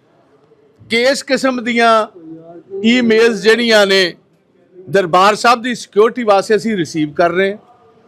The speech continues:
ਸੈਸ਼ਨ ਖਤਮ ਹੋਣ ਤੋਂ ਬਾਅਦ ਸਾਨੂੰ ਇਹ ਨਜ਼ਰ ਆਉਂਦਾ। ਤੇ ਮੈਂ ਅੱਜ ਵੀ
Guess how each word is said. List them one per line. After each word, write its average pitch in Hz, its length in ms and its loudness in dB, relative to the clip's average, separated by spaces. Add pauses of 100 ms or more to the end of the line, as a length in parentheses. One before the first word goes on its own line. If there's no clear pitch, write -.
(380)
ਸੈਸ਼ਨ 233 540 -2
ਖਤਮ 247 340 0
ਹੋਣ 208 140 2
ਤੋਂ 202 160 0
ਬਾਅਦ 226 200 4
ਸਾਨੂੰ 214 340 0
ਇਹ 202 160 0
ਨਜ਼ਰ 147 300 -2
ਆਉਂਦਾ। 147 300 -4 (680)
ਤੇ 240 80 2
ਮੈਂ 226 320 4
ਅੱਜ 226 140 0
ਵੀ 269 240 0